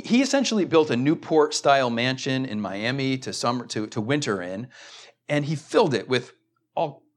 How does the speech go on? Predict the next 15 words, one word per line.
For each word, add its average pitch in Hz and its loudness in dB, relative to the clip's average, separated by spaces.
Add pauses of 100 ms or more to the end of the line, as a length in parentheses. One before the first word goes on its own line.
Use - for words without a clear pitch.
(640)
art 147 2
and 98 -16
antiquities 139 0
and - -16
decorative 143 0
arts. 131 4
It's - -14
really 190 2
quite 113 0
beautiful. 147 2
You 113 -2
should 110 -8
visit 156 -2
it 95 -2
sometime. 98 -8